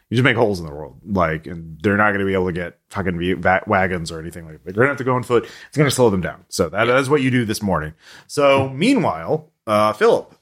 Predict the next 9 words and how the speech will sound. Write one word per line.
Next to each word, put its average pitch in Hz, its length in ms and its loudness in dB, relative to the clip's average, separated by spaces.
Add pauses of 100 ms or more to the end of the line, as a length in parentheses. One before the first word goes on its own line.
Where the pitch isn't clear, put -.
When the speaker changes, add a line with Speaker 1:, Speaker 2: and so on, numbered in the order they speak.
Speaker 1:
uh, 113 500 0
what 135 180 -2
are 147 40 0
your 113 200 0
plans 90 640 -6 (340)
this 104 160 2
first - 240 0
time 95 220 2
unit? 82 240 -4